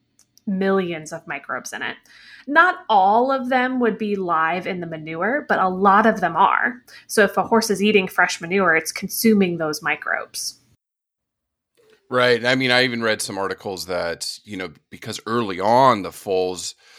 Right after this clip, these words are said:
Speaker 2: stomach isn't as acidic, so those microbes can survive and get to the hindgut.
Speaker 1: Correct. Yeah, that's part of how they were designed to develop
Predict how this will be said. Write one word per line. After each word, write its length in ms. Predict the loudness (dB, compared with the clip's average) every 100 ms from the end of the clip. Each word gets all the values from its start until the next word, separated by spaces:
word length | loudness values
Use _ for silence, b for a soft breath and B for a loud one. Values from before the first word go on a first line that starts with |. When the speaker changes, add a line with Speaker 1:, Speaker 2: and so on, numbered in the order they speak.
| b b b b b _ _ _ _ _
Speaker 2:
stomach 520 | -8 -2 2 2 2 -4
isn't 240 | -4 -6
as 140 | -6
acidic, 460 | -6 -6 -4 -4 -6
so 420 | -4 0 2 0
those 260 | -2 -4 -2
microbes 400 | -2 -2 -6 -8
can 160 | -10
survive 760 | -10 -6 -4 -2 -2 -6 -12 -20 _
and 640 | -12 -10 -10 -10 -12 -14 -14 -14 -18 _ -8
get 180 | -8
to 100 | -6
the 60 | -6
hindgut. 420 | -6 -6 -8 -10 -14 _ -6
Speaker 1:
Correct. 560 | -2 2 2 2 -2
Yeah, 260 | -2 0 0
that's 260 | -2 -6
part 260 | -8 -6 -4
of 100 | -4
how 240 | -4 -4
they 200 | -4 -8
were 180 | -8 -8
designed 440 | -8 -4 -4 -4 -10
to 100 | -16
develop 560 | -4 -4 -2 -4 -8